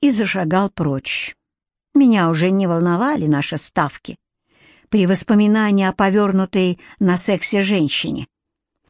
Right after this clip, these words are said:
у меня закипала кровь. Наш бурный роман с милым кроликом,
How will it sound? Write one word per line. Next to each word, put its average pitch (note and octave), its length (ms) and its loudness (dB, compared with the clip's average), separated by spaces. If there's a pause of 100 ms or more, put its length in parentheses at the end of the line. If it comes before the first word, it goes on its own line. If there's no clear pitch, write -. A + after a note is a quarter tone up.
у B2+ 40 0
меня D#3+ 280 4
закипала F#3 680 0
кровь. A3+ 840 -4 (1040)
Наш G3 320 2
бурный F#3+ 420 2
роман G3+ 360 2
с - 120 -8
милым F#3+ 320 2
кроликом, F#3+ 560 0